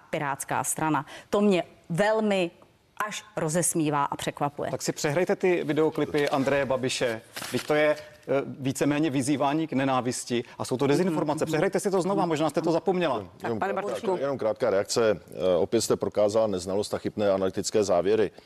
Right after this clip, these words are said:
Speaker 3: Eh, co se týká demonstrace proti nečinnosti vlády a, a špatné kroky v oblasti cen energií a podobně, ty tu organiza-, eh, tuhle tu demonstraci dělali odbory.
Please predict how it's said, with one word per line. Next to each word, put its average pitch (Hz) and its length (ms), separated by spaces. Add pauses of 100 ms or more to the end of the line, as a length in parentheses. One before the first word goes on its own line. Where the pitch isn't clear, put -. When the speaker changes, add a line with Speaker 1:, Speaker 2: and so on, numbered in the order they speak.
(520)
Speaker 3:
Eh, 92 480 (260)
co 117 120
se 127 120
týká 123 280
demonstrace 110 560
proti 95 280
nečinnosti 101 500
vlády 98 500
a, 90 260 (120)
a 90 320
špatné 95 400
kroky 92 260
v - 80
oblasti 90 340
cen 101 180
energií 92 380
a 101 60
podobně, 101 420 (280)
ty 90 100
tu 110 200
organiza-, 104 380 (220)
eh, - 20
tuhle 98 240
tu 113 100
demonstraci 101 520
dělali 101 360
odbory. 110 500